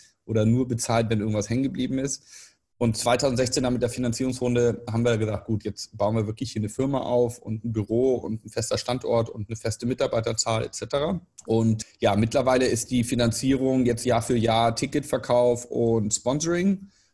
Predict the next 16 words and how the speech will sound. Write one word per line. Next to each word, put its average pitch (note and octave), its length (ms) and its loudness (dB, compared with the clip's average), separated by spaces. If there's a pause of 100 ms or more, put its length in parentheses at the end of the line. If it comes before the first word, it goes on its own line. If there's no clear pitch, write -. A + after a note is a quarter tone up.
(140)
Ähm, B2+ 420 0
und C3 220 -2
das B2 180 2
Ganze, B2 720 2
da B2 60 -8
kann - 180 -6
ich A2 120 -4
gerne A2+ 220 -4
ein A2 80 -2
bisschen A#2 240 -4
aus A2 120 -4
dem A2+ 80 0
Nähkästchen A2+ 440 -4
plaudern, A#2 480 2 (320)
ähm, G#2+ 380 0
ist - 420 -6